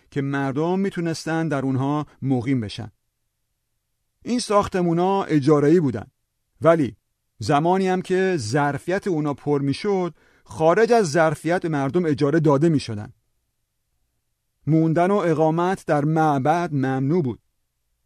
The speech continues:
پس چه خوب که عیسی و شاگردانش در بیت انیا دوستانی داشتند و خونه‌شون اونقدر بزرگ بود که بتونن میزبان مسیح و شاگردانش بشن.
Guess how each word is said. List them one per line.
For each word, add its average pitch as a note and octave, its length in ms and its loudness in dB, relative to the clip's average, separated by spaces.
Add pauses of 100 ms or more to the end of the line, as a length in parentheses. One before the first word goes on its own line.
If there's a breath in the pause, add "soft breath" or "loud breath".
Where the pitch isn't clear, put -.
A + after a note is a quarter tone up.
(680)
پس F3+ 300 -2 (200 soft breath)
چه A#3 160 0
خوب A#3 240 -4
که C#3 240 -4 (420)
عیسی G3 600 -2 (200 soft breath)
و E3 100 0
شاگردانش E3 1080 0 (220 soft breath)
در D#3+ 180 2
بیت E3+ 380 2
انیا E3+ 440 -2
دوستانی E3+ 640 -2
داشتند F#3 500 -6
و F3+ 140 0 (320 soft breath)
خونه‌شون E3+ 640 -4 (220 soft breath)
اونقدر F3 440 2
بزرگ E3 500 4
بود B2+ 200 -4 (160 soft breath)
که E3+ 120 -2
بتونن E3+ 560 2 (160 soft breath)
میزبان D3 600 0
مسیح D#3 420 -4
و E3 100 -2 (120 soft breath)
شاگردانش B2+ 800 -4
بشن. G2+ 320 -14